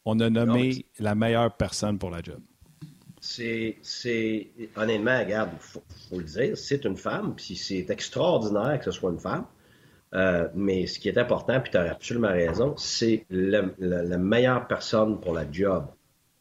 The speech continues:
Speaker 2: Et tu sais, on en parle, que ce soit dans le hockey, que ce soit dans, dans n'importe quelle sphère, quand les gens méritent ce qu'ils ont, ben, ça a un impact, puis ça a un impact durable. Tu sais, c'est, c'est toujours la même chose, que ce soit un homme, que ce soit une femme, que ce soit un, un enfant ou quelqu'un plus âgé,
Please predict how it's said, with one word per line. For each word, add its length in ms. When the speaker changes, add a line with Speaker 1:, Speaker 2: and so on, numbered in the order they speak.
Speaker 2:
Et 540
tu 160
sais, 180
on 140
en 100
parle, 320
que 60
ce 80
soit 160
dans 160
le 60
hockey, 420
que 60
ce 100
soit 180
dans, 220
dans 120
n'importe 400
quelle 140
sphère, 480
quand 220
les 180
gens 280
méritent 720
ce 100
qu'ils 360
ont, 380
ben, 460
ça 280
a 120
un 140
impact, 520
puis 100
ça 60
a 40
un 140
impact 420
durable. 580
Tu 60
sais, 140
c'est, 220
c'est 140
toujours 280
la 60
même 160
chose, 240
que 60
ce 60
soit 220
un 100
homme, 140
que 120
ce 60
soit 80
une 80
femme, 280
que 60
ce 60
soit 400
un, 200
un 0
enfant 540
ou 80
quelqu'un 360
plus 220
âgé, 520